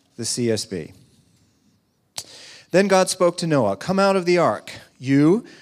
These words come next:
your wife, your sons, and your sons' wives with you." Bring out all the living creatures that are with you,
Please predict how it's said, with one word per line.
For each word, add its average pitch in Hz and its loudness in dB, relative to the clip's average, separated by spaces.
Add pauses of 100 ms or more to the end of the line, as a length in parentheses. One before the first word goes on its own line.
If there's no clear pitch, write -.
your 123 -4
wife, 175 -2
your 117 -8
sons, 190 -2
and 202 -8
your 208 -8
sons' 175 -2
wives 165 0
with 156 -2
you." - -18 (440)
Bring 147 -2
out 135 0
all 180 2
the 196 0
living 180 -2
creatures 139 -6
that 127 -8
are 127 -4
with 123 -6
you, 92 -18